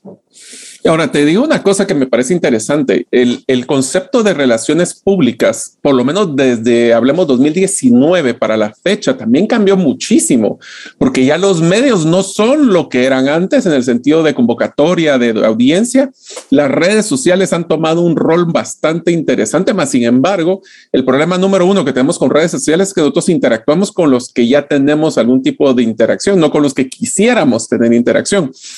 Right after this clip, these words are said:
¿Cómo ha cambiado la, el, el servicio de relaciones públicas, tomando en cuenta, primero, que ya no existen eventos físicos en su mayoría, posiblemente el pro-, los próximos años sí, pero más que eso, el, el, lo modelo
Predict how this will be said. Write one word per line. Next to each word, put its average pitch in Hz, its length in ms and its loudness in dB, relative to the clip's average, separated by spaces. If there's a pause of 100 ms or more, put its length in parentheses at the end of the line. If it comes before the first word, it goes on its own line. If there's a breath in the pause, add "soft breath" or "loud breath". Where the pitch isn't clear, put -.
(220 loud breath)
¿Cómo 220 280 0
ha 247 100 -6
cambiado 202 600 0
la, 143 320 0
el, 123 260 0
el 135 140 0
servicio 147 500 0
de 180 60 2
relaciones 143 480 0
públicas, 185 600 0 (300 soft breath)
tomando 151 340 0
en 156 80 -2
cuenta, 180 500 -2 (120)
primero, 190 320 0
que - 80 -4
ya 156 100 0
no 170 80 -2
existen 165 300 -2
eventos 135 300 0
físicos 185 460 0
en 135 80 2
su 104 120 0
mayoría, 147 400 2
posiblemente 127 520 0
el 113 100 -6
pro-, 131 160 2
los 113 160 -2
próximos 131 440 0
años 135 260 0
sí, 190 220 -2 (360 loud breath)
pero 135 160 2
más 190 360 0
que 180 220 0
eso, 202 200 -2
el, 135 280 2
el, 139 220 2 (200)
lo 139 260 4
modelo 151 680 2